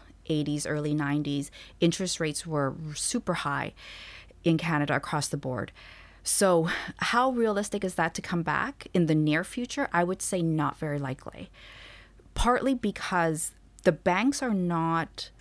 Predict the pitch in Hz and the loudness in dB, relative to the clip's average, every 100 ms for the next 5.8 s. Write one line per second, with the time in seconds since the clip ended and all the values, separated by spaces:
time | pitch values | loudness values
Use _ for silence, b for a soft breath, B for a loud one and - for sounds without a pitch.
0 | - - - - - _ - _ - - | -20 -20 -20 -20 -20 _ -20 _ -20 -20
1 | _ - - 220 269 262 247 233 196 180 | _ -12 0 4 6 4 2 -2 -12 -16
2 | - - 190 156 185 202 160 135 - 165 | -14 0 2 4 4 4 4 2 0 0
3 | 160 - 165 165 151 131 - 113 - - | 0 0 2 2 2 -2 -2 -4 -4 -12
4 | - 165 175 175 196 226 214 170 170 165 | -4 4 4 6 4 0 2 4 4 2
5 | - 233 233 196 160 107 - | 0 0 0 2 0 0 -2